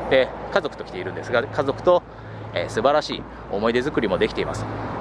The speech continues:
で、実際にですね、今ここにいながら仕事もしているんですね。私の場合、えー、オンラインで、えー、仕事ができるので、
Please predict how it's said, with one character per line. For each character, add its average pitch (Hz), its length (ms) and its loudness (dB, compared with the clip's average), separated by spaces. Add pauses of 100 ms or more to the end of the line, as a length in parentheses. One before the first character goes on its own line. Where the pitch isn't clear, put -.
(140)
で、 175 80 6
実 165 100 2
際 202 180 4
に 165 60 0
で 98 80 2
す - 80 -10
ね、 107 80 0
今 113 140 4
こ 120 120 -4
こ 160 120 2
に 160 160 -2 (300)
い 147 80 2
な 147 100 6
が 131 100 4
ら 131 140 4 (220)
仕 - 120 -8
事 202 200 4
も 190 80 0
し - 40 -8
て - 80 0
い - 40 4
る 139 60 2
ん - 20 -2
で - 60 -8
す - 80 -10
ね。 151 140 4 (460)
私 156 260 2
の 147 80 4
場 139 120 6
合、 123 60 4
え 123 120 -4 (180)
ー、 - 20 -4
オ 127 80 -2
ン 147 60 -4
ラ 131 60 2
イ 107 60 0
ン 92 80 -8
で、 104 180 2 (340)
え 90 60 0
ー、 87 40 0
仕 - 120 -4
事 92 160 2
が 90 80 4
で 95 80 2
き - 120 2
る 123 60 8
の 101 120 4
で、 123 200 4